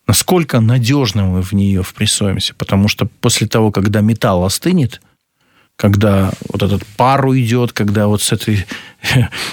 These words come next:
системы закалки, это надо горячий металл опускать, некую холодную жидкость,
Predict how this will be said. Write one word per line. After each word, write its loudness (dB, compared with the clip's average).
системы 0
закалки, 0
это 0
надо 2
горячий 0
металл 0
опускать, -4
некую 0
холодную 2
жидкость, -2